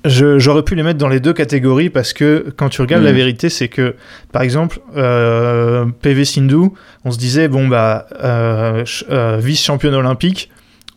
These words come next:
Speaker 1: on, on peut penser que c'est son niveau et qu'elle va le garder. Alors que, euh, mé-, euh, médaille de bronze, euh, Ellis Langridge, on savait que c'était pas leur niveau et qu'ils avaient surperformé. Donc, d'un côté,
Speaker 2: Hmm.
Speaker 1: j'aurais pu les mettre dans les confirmations parce que,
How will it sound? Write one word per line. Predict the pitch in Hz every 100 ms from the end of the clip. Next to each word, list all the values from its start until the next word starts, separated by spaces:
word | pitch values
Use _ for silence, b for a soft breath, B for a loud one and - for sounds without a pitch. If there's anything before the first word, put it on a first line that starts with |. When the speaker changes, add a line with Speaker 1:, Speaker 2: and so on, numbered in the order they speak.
| -
Speaker 1:
on, | 135
on | -
peut | 131
penser | 147 143 - 196
que |
c'est | -
son | 131 139
niveau | 139 147 175 139 -
et |
qu'elle | 120 127
va | 123
le | 120
garder. | 139 135 139 B B B B
Alors | 131 151 -
que, | - 160 151
euh, | 135 123 120 120 120 120 139
mé-, | 127 147 139
euh, | 127
médaille | 127 151 165
de | 139
bronze, | 135 123 175 180 123 127
euh, | 127 127
Ellis | 131 135
Langridge, | 139 156 147
on |
savait | 127 151 151
que | 180
c'était | 127 131
pas | 117 143
leur | 131
niveau | 123 123 143 165 B B B -
et |
qu'ils | - 127
avaient | 131 131
surperformé. | - 165 - 139 - 123 123 117 B B B B B -
Donc, | 143 151 147 _ _ _
d'un | 135 175
côté, | 190 180 202 208
Speaker 2:
Hmm. |
Speaker 1:
j'aurais | 175 127 135
pu | 196
les | 180
mettre | 185
dans | 147
les | 131
confirmations | 147 139 151 165 202 160
parce | 123
que, | - 147